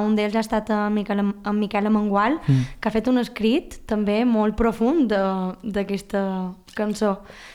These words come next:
Speaker 1: Mm, t'ho esperaves? Ho havíeu acordat? Com
Speaker 2: Ho
Speaker 1: va
Speaker 2: havíem
Speaker 1: ser?
Speaker 2: xerrat, sí,
Speaker 1: Sí?
Speaker 2: sí, ho havíem xerrat. Jo m'encanta com escriu en Miquel, a part de que, de l'amistat que ten-, que tenim, però que m'encanta com escriu. I,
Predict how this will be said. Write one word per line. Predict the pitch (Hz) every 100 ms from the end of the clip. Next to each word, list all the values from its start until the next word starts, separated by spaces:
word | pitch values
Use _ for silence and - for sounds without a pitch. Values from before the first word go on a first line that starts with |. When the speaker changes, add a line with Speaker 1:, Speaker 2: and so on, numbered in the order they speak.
| - - -
Speaker 1:
Mm, | 208 208 208 202 202
t'ho | 226
esperaves? | 214 - 208 220 233 262 254
Ho | 208
havíeu | 214 214
acordat? | 214 214 202 202 214 254 - -
Com | 214 117
Speaker 2:
Ho |
Speaker 1:
va | 117
Speaker 2:
havíem | 120
Speaker 1:
ser? | 139
Speaker 2:
xerrat, | 117 113 117 -
sí, | - 208 214
Speaker 1:
Sí? |
Speaker 2:
sí, | 262 117
ho | 113
havíem | 113 117
xerrat. | 123 101
Jo | 117
m'encanta | 117 120 123 127 127
com | 120 120
escriu | 117 - 120 123 123
en | 120
Miquel, | 117 113 113 120 120 117 110 107 - - - - - - - - - -
a | 110
part | 110 110
de | 110
que, | 110 110 110 110 113 113 113
de |
l'amistat | 113 110 110 - 107
que | 117 110
ten-, | 113 113 110
que | 104
tenim, | 110 117 147
però | 127 117 113
que | 113
m'encanta | 113 110 - 127
com | 120 123
escriu. | - - 117 127 - - - - - - - - - - - 113
I, | 110 107 104 104 107 107